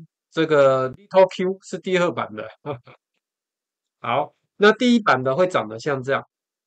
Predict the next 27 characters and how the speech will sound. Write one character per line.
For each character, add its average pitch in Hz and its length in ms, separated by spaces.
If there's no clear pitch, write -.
好， 120 160
它 156 140
长 127 160
得 113 80
像 139 240
这 147 100
样， 127 120
其 185 160
实 202 280
长 139 280
相 185 240
有 151 140
点 120 240
像， 143 260
但 180 140
是 196 120
你 147 120
会 160 140
发 151 200
现 151 280
我 131 140
的 156 100
右 202 220
手 120 220
边 147 260
这 151 120
个 127 220